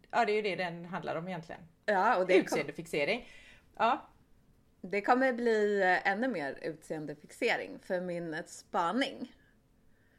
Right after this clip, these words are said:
Speaker 1: Jaha, den har vi inte kommit till än.
Speaker 2: Nej, det här var bara en liten mini. <laughs> Jag
Speaker 1: Ah,
Speaker 2: har en
Speaker 1: för vet du, får jag,
Speaker 2: Mm.
Speaker 1: får jag, får jag bara säga en grej om det här
Speaker 2: Ja.
Speaker 1: med din spa-, din minispaning då?
Speaker 2: Ja.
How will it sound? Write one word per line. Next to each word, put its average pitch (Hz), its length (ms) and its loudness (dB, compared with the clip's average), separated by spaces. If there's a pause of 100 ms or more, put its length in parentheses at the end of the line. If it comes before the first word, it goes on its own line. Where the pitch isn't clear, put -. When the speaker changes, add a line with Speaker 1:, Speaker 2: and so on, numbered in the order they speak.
(480)
Speaker 1:
Jaha, 339 340 12
den 302 180 10
har 269 80 6
vi 392 60 8
inte 427 120 0
kommit 233 360 4
till 554 100 6 (160)
än. 190 100 -8 (160)
Speaker 2:
Nej, 233 120 8
det 240 80 8
här 247 80 8
var 226 100 0
bara 208 160 6
en 202 100 2
liten 202 320 0
mini. 220 520 0
<laughs> - 40 -2 (1300)
Jag - 180 0
Speaker 1:
Ah, - 20 6
Speaker 2:
har 240 440 8
en 190 160 -2 (100)
Speaker 1:
för 381 120 10 (160)
vet - 80 0
du, - 260 0
får 381 140 8
jag, 339 180 10
Speaker 2:
Mm. 247 120 2
Speaker 1:
får 359 120 4
jag, 330 220 4
får 359 120 2
jag 339 100 2
bara 339 140 6
säga 311 260 2
en 339 80 0
grej 339 260 2
om 247 160 0
det 247 60 0
här 254 160 4
Speaker 2:
Ja. 202 60 4
Speaker 1:
med 196 300 2 (100)
din 190 220 -6
spa-, 214 280 2
din 208 260 -2
minispaning 190 680 0
då? 233 280 4 (260)
Speaker 2:
Ja. 202 200 -6